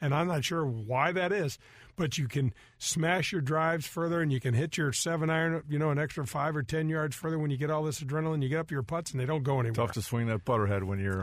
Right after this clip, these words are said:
Speaker 2: when you're hanging on too tight.
Speaker 1: Yeah, it really is. And, um, so what I noticed, and, um, we talked about this earlier, but the more you played at T P C, the more that golf course got doable. And the more I learned the lines to take, the sight lines to take. Here's where I'm not play-, I'm not messing with that over there. That is a,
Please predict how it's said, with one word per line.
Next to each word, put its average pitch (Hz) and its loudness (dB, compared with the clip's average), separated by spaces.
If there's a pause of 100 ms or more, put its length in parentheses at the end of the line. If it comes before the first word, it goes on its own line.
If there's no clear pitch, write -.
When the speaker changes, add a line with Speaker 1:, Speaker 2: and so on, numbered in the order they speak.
Speaker 2:
when 101 -4
you're 90 -2
hanging 107 4
on 98 4
too 92 -4
tight. 87 -2 (100)
Speaker 1:
Yeah, 135 0
it 127 -6
really 139 2
is. 127 0
And, 123 -2
um, 135 0 (240)
so - -2
what 208 2
I 190 4
noticed, 208 0
and, 147 0
um, 139 0 (220)
we 151 -4
talked 175 -6
about 151 -4
this 123 -4
earlier, 196 -2
but 139 -2 (260)
the 165 0
more 262 2
you 226 0
played 202 2
at 139 0
T 180 0
P 151 -2
C, 165 -2
the 143 2
more 147 2
that 151 -2
golf 135 -2
course 139 -2
got 120 -2
doable. 101 -6 (440)
And 156 2
the 151 2
more 165 2
I 143 0
learned 135 2
the 147 -2
lines 123 2
to 135 -8
take, 123 -6
the 123 -2
sight 147 -4
lines 131 0
to 120 -6
take. 120 -6
Here's 147 -4
where 143 -2 (300)
I'm 165 0
not 180 -2
play-, - -6
I'm 143 0
not 175 0
messing 175 -2
with 151 -2
that 151 0
over 139 0
there. 135 0
That 175 0
is 147 0
a, 127 -4